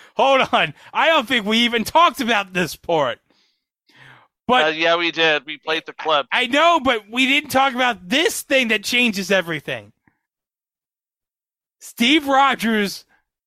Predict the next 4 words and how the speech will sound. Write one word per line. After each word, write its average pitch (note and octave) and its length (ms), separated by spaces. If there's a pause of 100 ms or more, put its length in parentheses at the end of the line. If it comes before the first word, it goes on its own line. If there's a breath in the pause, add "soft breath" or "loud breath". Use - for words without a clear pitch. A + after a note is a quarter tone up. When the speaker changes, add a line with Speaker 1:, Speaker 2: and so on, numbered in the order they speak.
(540)
Speaker 1:
banged F3 640 (640)
Peter G#3+ 380
Quill's F3+ 500
grandma. C#3+ 760